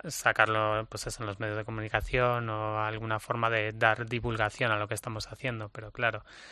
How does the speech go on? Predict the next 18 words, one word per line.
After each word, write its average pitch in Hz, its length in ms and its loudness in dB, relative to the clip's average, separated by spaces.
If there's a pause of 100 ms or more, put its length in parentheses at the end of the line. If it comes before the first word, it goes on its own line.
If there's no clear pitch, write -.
(180)
al 113 160 2
final, 113 640 4 (800)
como 110 180 6
dedicamos 110 400 4
mucho 120 320 2
tiempo 117 460 2
a 101 100 4
la 101 80 0
investigación, 110 880 0
al 107 120 0
desarrollo, 117 640 2
pues - 280 -6
igual 107 400 -2
nos 107 160 -6
falta 110 260 2
un 104 100 -4
poco 107 260 0
de 107 340 2